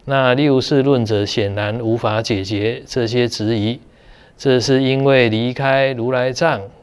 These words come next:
而说一切法无自性空，本身就是具足真义与纯简直，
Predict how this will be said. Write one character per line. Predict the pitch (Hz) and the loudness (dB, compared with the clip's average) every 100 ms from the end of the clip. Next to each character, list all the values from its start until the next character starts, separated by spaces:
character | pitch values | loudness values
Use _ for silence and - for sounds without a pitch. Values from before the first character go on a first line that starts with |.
| - - | -20 -8
而 | 135 | -6
说 | - 147 143 131 | 2 4 4 2
一 | 120 131 | -2 -2
切 | - 160 117 | 2 2 2
法 | 104 101 | 0 -2
无 | 98 120 | -2 -2
自 | 139 143 | 0 0
性 | 120 131 | 0 -4
空， | 139 139 143 - - - _ - | 2 0 0 -12 -20 -20 _ 2
本 | 123 107 104 | 2 4 -2
身 | 98 151 143 143 | 0 2 2 -2
就 | 131 143 120 | 0 0 0
是 | - 135 117 | 0 0 -2
具 | - 156 120 104 | 0 0 0 -2
足 | 110 110 117 | -4 -2 -4
真 | - 147 139 139 147 | 0 2 2 -2 -2
义 | 156 110 113 | -2 -2 -4
与 | 117 98 104 | -6 -6 -8
纯 | - 113 123 | -6 -4 -2
简 | 127 98 | -2 -2
直， | 98 98 113 | -4 -6 -6